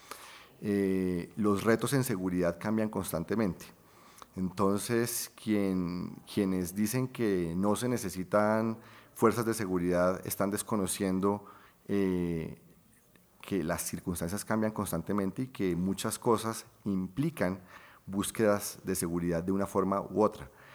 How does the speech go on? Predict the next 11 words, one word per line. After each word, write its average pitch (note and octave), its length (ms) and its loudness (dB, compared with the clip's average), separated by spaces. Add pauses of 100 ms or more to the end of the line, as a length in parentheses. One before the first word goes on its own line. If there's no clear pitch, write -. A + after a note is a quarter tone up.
(280)
Eh, F2+ 260 -2 (600)
puede G#2+ 280 4
que G2+ 720 -2
nuestras F#2 400 0
necesidades F2 240 0
de G2+ 80 0
seguridad F2+ 420 0
dentro G2+ 300 0
de G2+ 80 2
cincuenta F#2 560 0
años G#2 240 0